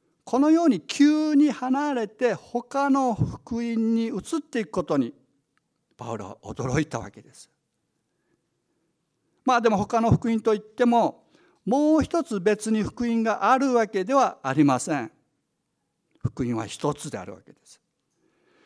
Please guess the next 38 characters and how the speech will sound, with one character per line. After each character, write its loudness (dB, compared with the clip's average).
あ 4
な 6
た 4
方 6
を 8
動 6
揺 6
さ -2
せ -2
て、 0
キ -8
リ 0
ス -8
ト 0
の 0
福 -4
音 0
を -2
変 2
え 0
て -4
し -2
ま 2
お 4
う -2
と 0
す -6
る 0
者 -2
た -4
ち -10
が 2
い -8
る 2
だ 4
け -4
で -10
す。 -16